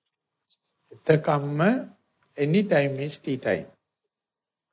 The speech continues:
ඒ නිසා මේ භාවනාව කියලා කියන්නේ ඉඳගෙන ඉන්නවා කියන මුලාවේ ඉඳගෙන ලියපු ප්‍රශ්නයක් මේ තියෙන්නේ.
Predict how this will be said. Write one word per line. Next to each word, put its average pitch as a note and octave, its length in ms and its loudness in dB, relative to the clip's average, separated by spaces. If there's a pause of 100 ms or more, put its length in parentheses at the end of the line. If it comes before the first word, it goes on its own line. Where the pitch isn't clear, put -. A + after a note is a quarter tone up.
(560)
ඒ D3 40 -6
නිසා C#3 300 -4
මේ E3 180 -2
භාවනාව D3+ 640 2
කියලා D3 220 -2
කියන්නේ D3 360 0
ඉඳගෙන F3+ 300 2
ඉන්නවා D#3+ 540 0
කියන D3+ 300 -4
මුලාවේ D#3+ 460 2
ඉඳගෙන D3+ 300 2
ලියපු D#3+ 180 0
ප්‍රශ්නයක් - 460 -8
මේ - 140 -18
තියෙන්නේ. C3+ 280 -20